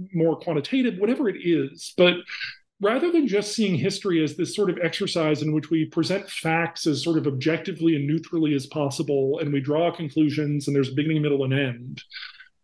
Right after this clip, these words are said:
I would love to see more work that strikes me as, as deeply grounded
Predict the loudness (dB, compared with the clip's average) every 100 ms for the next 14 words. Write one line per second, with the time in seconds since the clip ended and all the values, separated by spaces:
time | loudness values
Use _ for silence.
0 | _ _ _ -4 -2 0 2 0 0 -4
1 | -2 0 2 2 0 0 0 -2 -2 -4
2 | 0 0 0 -2 0 0 0 0 0 -2
3 | -2 0 0 0 -2 0 2 2 2 0
4 | -8